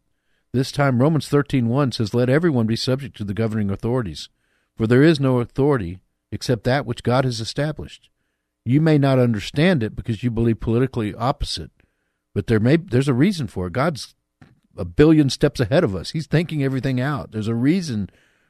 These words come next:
for why he does things. We just need to have faith in him. Know that he's got us in the palm of his hand and be grateful to him.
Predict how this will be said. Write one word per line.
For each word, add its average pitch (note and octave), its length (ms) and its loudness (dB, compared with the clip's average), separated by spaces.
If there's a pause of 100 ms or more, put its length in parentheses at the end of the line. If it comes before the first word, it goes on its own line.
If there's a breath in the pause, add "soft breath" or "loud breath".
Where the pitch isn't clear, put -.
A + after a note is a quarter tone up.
(120)
for G#2+ 160 0
why B2 280 4
he A#2+ 100 0
does B2+ 340 0
things. D2+ 520 -14 (640)
We G2+ 100 -8
just - 260 -10
need G#2 140 -4
to F#2+ 120 -6
have F2+ 200 -4
faith - 340 -12
in E2+ 120 -8
him. F2 500 -4 (540)
Know A2+ 240 4
that A2 160 0
he's G#2 180 -4
got G#2+ 220 0
us - 160 -6
in F#2 60 -4
the F2 60 -4
palm G#2+ 260 -4
of F2+ 100 -4
his F#2 160 -8
hand A#2+ 240 2
and F#2+ 80 0
be F#2+ 80 -2
grateful G#2 520 0
to G2 220 -2
him. D#2+ 320 -8